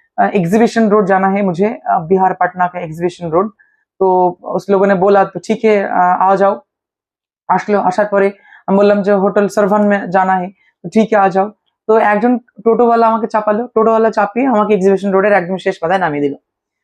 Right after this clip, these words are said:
তো বললো, "ঢুঁড়িয়ে।" তো আমি কোথায় খুঁজবো, এদিক ওদিক খুঁজে, খুঁজে, খুঁজে, খুঁজে পাচ্ছি না।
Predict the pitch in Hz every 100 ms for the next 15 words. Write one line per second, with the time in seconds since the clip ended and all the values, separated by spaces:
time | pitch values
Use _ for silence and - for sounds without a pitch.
0 | _ 214 226 208 185 214 139 139 _ _
1 | _ _ - 240 262 262 269 254 - 190
2 | 139 139 - _ - 214 247 247 240 -
3 | 226 254 247 226 240 247 247 214 214 220
4 | 208 - 160 139